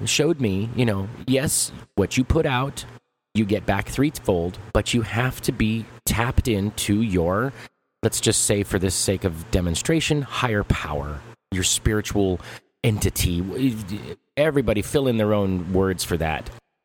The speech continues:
Like I said, it's connection into that, whatever your personal spiritual essence is, let's say.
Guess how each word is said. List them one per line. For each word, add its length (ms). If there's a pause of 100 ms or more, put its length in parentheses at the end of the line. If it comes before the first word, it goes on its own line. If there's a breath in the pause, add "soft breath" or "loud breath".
(120)
Like 180
I 60
said, 240
it's 140
connection 460
into 220
that, 180 (160)
whatever 320
your 160
personal 520
spiritual 1000
essence 500
is, 260
let's 200
say. 380